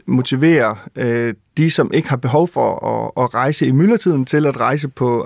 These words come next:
andre tidspunkter, altså give et eller andet incitament for det. Øh, og, øh, og jeg forstår godt, øh, øh, lytterens, øh, øh, frustration. I virkeligheden bunder frustrationen jo nok i, at man gerne vil have, øh, nogle,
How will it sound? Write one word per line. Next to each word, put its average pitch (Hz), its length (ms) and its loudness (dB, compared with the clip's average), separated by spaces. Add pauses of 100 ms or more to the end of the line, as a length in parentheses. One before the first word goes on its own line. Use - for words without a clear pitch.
andre 139 240 0
tidspunkter, 113 600 -2
altså 123 240 -2
give 147 200 2
et 139 80 4
eller 120 140 2
andet 123 160 2
incitament 127 580 -2
for - 120 -8
det. 143 260 0 (920)
Øh, 135 240 4 (100)
og, 139 280 2
øh, 127 260 0 (240)
og 139 200 2 (180)
jeg 151 120 2
forstår 190 300 0
godt, 151 320 -4
øh, 127 360 -2
øh, 123 180 -2
lytterens, 139 540 2
øh, 107 200 -4 (160)
øh, - 280 -4
frustration. 135 600 0
I 131 100 0
virkeligheden 156 440 2 (160)
bunder 175 220 4
frustrationen 135 540 -2
jo 117 60 0
nok 135 200 0
i, 156 180 0
at 117 100 -4
man 120 100 2
gerne 127 220 2
vil 127 140 2
have, 123 280 0 (480)
øh, 120 220 2
nogle, 120 400 2